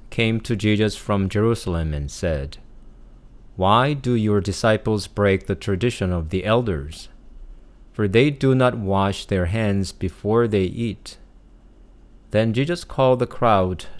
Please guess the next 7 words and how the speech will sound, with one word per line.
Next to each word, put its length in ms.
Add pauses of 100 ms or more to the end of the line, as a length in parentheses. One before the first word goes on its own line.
to 140
him 360 (440)
and 160
said 260
to 120
them, 380 (1000)
"Listen 600